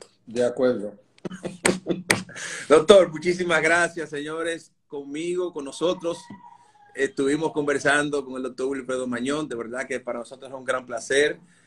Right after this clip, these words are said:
Speaker 2: eh, poder tener estas interacciones y deseándole a él mucha salud. Doctor, despídase de su gente.
Speaker 1: Gracias, gracias a todos por darnos el privilegio de, de estar con ustedes.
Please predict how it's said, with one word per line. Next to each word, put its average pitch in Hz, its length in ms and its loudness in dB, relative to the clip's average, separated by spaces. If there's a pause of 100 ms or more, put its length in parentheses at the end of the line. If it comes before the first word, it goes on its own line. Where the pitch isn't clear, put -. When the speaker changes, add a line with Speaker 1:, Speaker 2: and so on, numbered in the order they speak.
(180)
Speaker 2:
eh, 113 520 0
poder 117 320 -2
tener 120 280 -4
estas 117 200 0
interacciones 127 720 0
y 117 180 0
deseándole 120 640 0
a 120 80 2
él 120 340 -2 (520)
mucha 120 340 4
salud. 117 420 6 (160)
Doctor, 139 360 2
despídase 135 440 0
de 131 100 2
su 127 100 -4
gente. 135 420 -2 (600)
Speaker 1:
Gracias, 165 420 2
gracias 151 420 -2
a 139 120 -6
todos 160 400 0
por 131 340 -6
darnos 135 320 -6
el 139 80 -2
privilegio 139 720 -4
de, 113 340 -12 (720)
de 113 60 -6
estar 127 420 -6 (200)
con 113 140 -12
ustedes. 160 600 -2